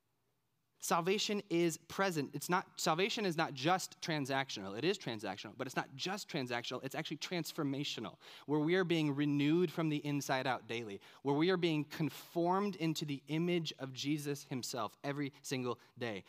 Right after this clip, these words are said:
God has given us salvation now, where we are free from sin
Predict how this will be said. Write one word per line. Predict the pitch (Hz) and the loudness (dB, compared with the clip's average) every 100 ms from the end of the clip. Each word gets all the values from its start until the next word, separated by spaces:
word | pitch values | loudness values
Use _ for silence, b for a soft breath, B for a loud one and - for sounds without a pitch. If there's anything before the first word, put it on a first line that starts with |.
| B 139 | B -4
God | 143 151 185 | 4 4 6
has | 175 139 | 2 0
given | 147 156 147 | 0 2 0
us | 135 - | 0 -2
salvation | 143 127 131 123 131 117 - | 0 0 0 -2 -4 -8 -10
now, | 107 120 113 107 - _ _ _ _ _ _ _ | -6 -4 -4 -6 -16 _ _ _ _ _ _ _
where | 135 | 0
we | 139 | 2
are | 139 | 0
free | - 160 | 2 0
from | 156 143 | 2 0
sin | - 135 | 0 -2